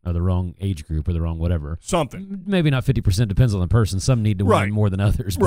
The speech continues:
Speaker 2: Right.
Speaker 1: but if, if you're winning a hundred percent of your matches or ninety percent, that's not helping you. You sh-, you're playing the wrong. So like you
Speaker 2: Right.
Speaker 1: said, if that,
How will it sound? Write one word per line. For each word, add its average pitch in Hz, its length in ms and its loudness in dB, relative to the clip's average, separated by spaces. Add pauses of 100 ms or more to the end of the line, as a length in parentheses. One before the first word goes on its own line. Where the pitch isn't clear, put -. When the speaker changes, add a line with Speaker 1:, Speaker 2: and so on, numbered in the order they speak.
Speaker 2:
Right. 104 140 -10 (460)
Speaker 1:
but 123 320 2 (720)
if, - 220 -4
if 135 260 -2
you're 175 100 2
winning 160 240 2
a 117 40 4
hundred 127 220 4
percent 113 240 2
of 107 40 0
your 104 80 0
matches 104 480 0
or 98 100 -2
ninety 104 200 0
percent, 104 380 -2 (380)
that's 113 220 -4
not 107 160 0
helping 95 360 0
you. 85 80 2
You 90 120 0
sh-, - 140 -6
you're 110 160 -4
playing 107 300 0
the 92 60 0
wrong. 90 520 0 (460)
So - 120 -2
like 175 100 6
you - 40 2
Speaker 2:
Right. 123 80 0
Speaker 1:
said, 131 180 2
if 101 60 -2
that, 143 200 0